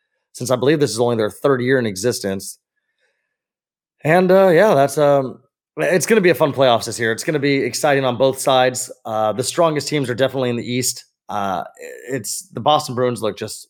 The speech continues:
unstoppable, but you never know. The Colorado, uh, Avalanche could get hot. So, uh, just wanted to give everybody a quick little hockey update, you know, just for our hockey fans. But, uh, I think now we're about to jump into the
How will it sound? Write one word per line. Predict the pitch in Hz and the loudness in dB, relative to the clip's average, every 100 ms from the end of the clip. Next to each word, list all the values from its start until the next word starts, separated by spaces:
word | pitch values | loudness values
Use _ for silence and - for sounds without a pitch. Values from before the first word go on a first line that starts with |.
| - | -4
unstoppable, | 127 117 127 123 131 127 | -4 0 0 2 0 0
but | 110 101 95 - _ _ _ _ _ _ _ _ | 0 -2 -4 -8 _ _ _ _ _ _ _ _
you | 101 | -6
never | 117 123 | -4 0
know. | 113 | 0
The | 101 | -2
Colorado, | 113 113 113 113 110 104 | 2 4 4 4 2 0
uh, | 107 104 101 95 - _ _ _ _ _ _ - | 0 2 0 -2 -8 _ _ _ _ _ _ -2
Avalanche | 123 131 127 - | 2 2 2 0
could | 139 | -2
get | 127 | 0
hot. | 110 117 78 - | 0 -2 -2 -8
So, | 85 85 | -8 -6
uh, | 85 85 - _ _ | -4 -6 -10 _ _
just | - | -4
wanted | 131 131 | 0 0
to | 117 | 2
give | 139 | 0
everybody | 135 131 135 | 2 0 0
a | 131 | -2
quick | - 135 139 | -4 -6 -2
little | 139 131 | -2 0
hockey | 147 143 156 | 0 0 -2
update, | 151 160 170 | 0 0 0
you | 139 | 0
know, | 123 | -2
just | 123 123 | -2 -2
for | 131 | 0
our | 117 | 2
hockey | 107 131 151 | 0 -4 -4
fans. | 127 143 160 127 | -4 -4 -4 -2
But, | 107 104 | -2 0
uh, | 104 101 | 0 -2
I | - _ _ _ _ | -8 _ _ _ _
think | 160 139 | -2 0
now | 151 202 | 2 4
we're | 156 | 4
about | 139 131 | 2 -2
to | |
jump | 117 139 139 | -4 -2 -2
into | 131 | 0
the | 127 120 117 | 2 0 -2